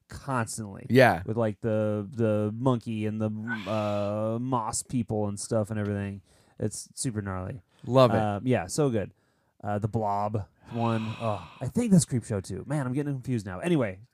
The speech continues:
Speaker 1: th-
Speaker 2: It
Speaker 1: those are great. We will definitely talk about those on another episode.
Speaker 2: Let's do it.
Speaker 1: Uh, because the Blob one messed me up. But,
Speaker 2: <laughs>
Speaker 1: uh, but then we watched The Fly. And, and my mom was like,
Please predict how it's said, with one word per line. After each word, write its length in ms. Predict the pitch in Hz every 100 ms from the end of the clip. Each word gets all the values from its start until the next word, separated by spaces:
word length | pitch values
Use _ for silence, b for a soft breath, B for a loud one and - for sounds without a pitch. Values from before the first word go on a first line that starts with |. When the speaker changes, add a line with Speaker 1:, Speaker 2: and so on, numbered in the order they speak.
| 156
Speaker 1:
th- 140 | 208
Speaker 2:
It 60 | 208
Speaker 1:
those 180 | 220 185
are 80 |
great. 300 | 165 170 160
We 140 | 123 147
will 100 | 135
definitely 300 | 139 139 135
talk 200 | 131 123
about 240 | 120 110
those 320 | 127 117 104 104
on 120 | 113
another 260 | 107 104 101
episode. 280 | 104 101 92
Speaker 2:
Let's 100 | 90
do 220 | 160 135
it. 100 | 95 - -
Speaker 1:
Uh, 400 | 120 113 104 104
because 240 | 117 107
the 80 | 110
Blob 340 | 127 127 120
one 360 | 110 98 98 98 - -
messed 280 | 110 95 104
me 120 | 95
up. 140 | 85 -
But, 180 | 113 -
Speaker 2:
<laughs> 400 | 139 - 392 - 254 123
Speaker 1:
uh, 280 | - 135 135 - -
but 260 | 147 135 123
then 320 | 175 214 240
we 120 | 240
watched 760 | 175 135 127 120 117 110 - - _ _ _ _ _ _ 135
The 140 | 147
Fly. 600 | - 262 359 139 90 92 _ _ _ _ _ -
And, 220 | 160 139
and 200 | 165 151
my 160 | 151 151
mom 520 | 170 180 214 226 208 _ _ _ -
was 200 | 156 139
like, 280 | 151 135